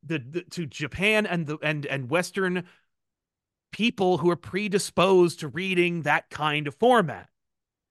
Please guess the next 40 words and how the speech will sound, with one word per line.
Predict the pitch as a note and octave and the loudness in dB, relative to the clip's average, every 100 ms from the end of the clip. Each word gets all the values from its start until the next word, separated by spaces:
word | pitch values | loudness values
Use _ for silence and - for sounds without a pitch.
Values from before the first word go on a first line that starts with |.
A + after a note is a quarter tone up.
| _ _ _ _ _ _ - | _ _ _ _ _ _ -8
But | E3 | -2
it | |
ain't | A3+ A#3 | -2 -2
huge | G3+ A3 F#3 | -6 -6 -4
in | F3 | -6
terms | E3+ E3+ D3+ | -2 -2 -2
of | D3+ | -8
it's, | - | -8
it | F#3 G3 | -4 2
ain't | F3 | 2
a | |
trillion | C#3 - E3+ D3 | 0 -2 -2 0
dollar | C3 A2+ C#3 | 0 -2 -2
industry. | C4 A3+ E3 D#3+ F#3 _ _ _ _ _ | -2 -4 -8 -8 -8 _ _ _ _ _
It, | - F3+ | 2 2
it, | D#3+ | 2
you | F3 | -6
know, | C#3+ | -6
people | - F3+ F#3+ | -6 -4 0
aren't, | F3 E3+ - | 0 -2 -10
like, | D3 A2 | -10 -2
getting | E3+ D#3 - | -2 -2 -8
killed. | - E3 G#3+ G#3 D#3 D#3+ _ _ _ - | -4 0 2 0 -4 -8 _ _ _ -6
<laughs> | F#3+ - G3 E3 D3+ C3 _ | -6 -6 -18 -18 -20 -20 _
You | - B3+ | -4 0
know, | A#3 | 4
they're | B3 | 4
not, | B3 - - | 4 0 -4
there's | B3+ A#3 | -2 0
no | D#4+ | -2
Black | F#3+ G3 D#3 | 0 -2 0
Dahlia | F3 F#3 E3+ | 2 2 2
movies | D#3 D3+ C#3 | 0 -2 -4
about | B2 D3 | -4 -6
the | C3+ | 0
manga | D3+ D3 B2 | 0 0 -6
industry, | A2 A2+ - A#2 | -10 -14 -14 -12
is | G2 | -12
my | G#2 | -14
point. | G#2 G#2+ | -16 -18